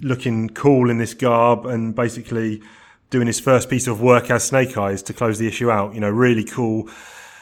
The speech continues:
kind of rounding out of this story and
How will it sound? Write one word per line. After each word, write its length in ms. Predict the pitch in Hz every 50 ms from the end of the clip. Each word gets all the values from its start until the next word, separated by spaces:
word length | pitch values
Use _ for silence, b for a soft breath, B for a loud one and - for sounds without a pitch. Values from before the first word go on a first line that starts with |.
| B B B
kind 180 | - 135 120 113
of 240 | 110 107 107 - - _ _ - - -
rounding 520 | 135 120 131 131 131 131 127 120 127 123
out 160 | 127 131 127
of 60 | 113 110
this 120 | 110 -
story 600 | - - 143 131 127 120 120 120 120 120 117 123 120
and 580 | 117 113 110 107 107 107 104 123 120 113 95